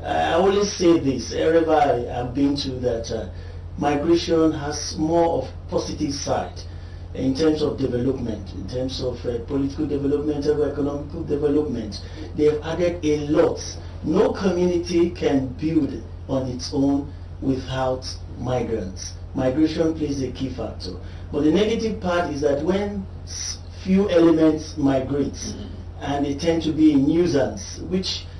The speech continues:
Speaker 1: it's, uh, inevitable thing at times. But what you're looking at is address how to manage it, uh, in the con-, in that context. So for we here within the internal migration, uh,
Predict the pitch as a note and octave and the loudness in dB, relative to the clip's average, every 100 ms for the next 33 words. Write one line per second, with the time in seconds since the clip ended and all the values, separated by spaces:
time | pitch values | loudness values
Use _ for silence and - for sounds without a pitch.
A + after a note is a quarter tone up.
0 | - - C#3 - - - - C#3+ C#3 C3+ | -10 -4 -4 -6 -12 -14 -6 -2 -2 -2
1 | - E3+ F3+ D3 D3 E3 D#3 D#3 - D3+ | -4 0 2 4 2 2 2 2 2 2
2 | C3 - C#3+ - - - - - - D3 | 2 0 -2 -2 -4 -8 -10 -12 2 6
3 | D#3 G3 G3+ F#3+ F3+ - F#3 E3+ D#3+ D3 | 8 8 6 6 6 4 0 2 2 0
4 | C3+ - C3 C3 D3 - C#3+ D#3+ D#3 C#3+ | -4 -4 -2 2 2 0 0 -2 0 -2
5 | C#3+ D3+ D3+ - - - - - - - | 2 4 4 2 -4 -10 -12 -12 -12 -12
6 | - - B2+ B2+ B2+ C3 B2+ - D3+ C3+ | -12 -4 0 2 2 -2 -4 0 0 2
7 | - A#2+ - B2+ A#2+ A2 - F#3+ F#3+ F#3 | 2 2 2 -2 -2 -4 2 2 4 4
8 | G#3 A#3 A3+ G#3 - F3 F3+ F#3 F3+ D#3+ | 2 0 -2 -2 0 2 4 4 4 2
9 | D#3+ E3 F3 F3 - - D#3+ D3+ D3+ C3+ | 2 4 4 2 -2 -2 2 2 2 0
10 | B2+ C#3 C3 C#3 C3+ C3 - - - - | -2 -2 -2 -2 -2 -4 -10 -12 -12 -8
11 | - C3 C3 B2 A#2+ A#2 A2 | -2 0 2 0 -2 -6 -8